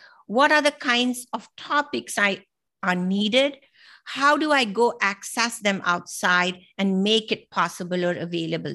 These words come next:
to faculty? But as I was doing this, I also thought I could use some part of my expertise and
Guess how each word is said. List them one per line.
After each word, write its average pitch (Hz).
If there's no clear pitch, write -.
to 170
faculty? -
But 269
as 294
I 466
was 285
doing 262
this, 240
I 220
also 233
thought 208
I 208
could 208
use 208
some 233
part 214
of 196
my 190
expertise 220
and 190